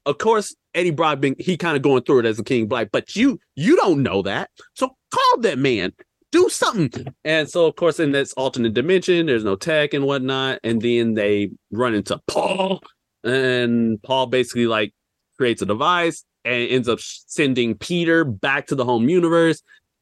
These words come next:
And then once he gets there, he just starts going off the handle c-,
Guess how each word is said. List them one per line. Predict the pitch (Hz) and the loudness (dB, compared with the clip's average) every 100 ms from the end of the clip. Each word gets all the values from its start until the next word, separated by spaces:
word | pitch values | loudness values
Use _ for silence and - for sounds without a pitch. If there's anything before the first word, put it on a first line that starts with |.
| - | -4
And | 143 | 0
then | 143 127 | 2 2
once | 127 135 | 2 0
he | 98 | -4
gets | 92 220 214 - | -2 -2 -2 0
there, | 202 196 185 175 - _ _ _ - | 2 4 4 0 -4 _ _ _ -2
he | 180 | 0
just | 147 143 | 0 -2
starts | - - 143 123 | -2 0 0 0
going | - 139 139 | 0 2 2
off | 127 - | -2 -4
the | 95 | -6
handle | - 170 156 156 156 147 139 _ _ _ - | -2 0 0 2 2 2 -2 _ _ _ -2
c-, | 127 | 0